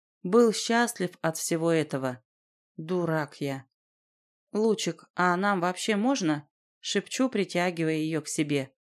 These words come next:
"Ты только скажи, я". "Противопоказаний нет, Миш", выдыхает, подаваясь вперед. "Красавица моя, умница!" Ползу взглядом по ее румяному,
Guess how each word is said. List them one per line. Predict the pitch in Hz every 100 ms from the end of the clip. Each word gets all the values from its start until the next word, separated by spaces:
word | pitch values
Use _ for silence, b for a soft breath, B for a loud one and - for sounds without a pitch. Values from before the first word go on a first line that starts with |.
| _
"Ты | - 214
только | 208 208 208 208
скажи, | - 220 185 156
я". | 143 156 156 - _ _ _ -
"Противопоказаний | 208 214 220 214 214 220 214 220 220 214
нет, | 208 233 -
Миш", | 170 180 - - _ _ _ -
выдыхает, | 165 175 165 170 180 202
подаваясь | - 147 139 143 -
вперед. | - 147 135 - _ _ _ _ _ _ -
"Красавица | 160 151 - 156 147 147 -
моя, | 151 147 143 - -
умница!" | 196 196 165 156 - 139 - _ _ _ _ _ -
Ползу | 220 226 226 285
взглядом | 277 196 190 196 202 175
по | 156
ее | 160 175
румяному, | 165 165 190 214 175 139 139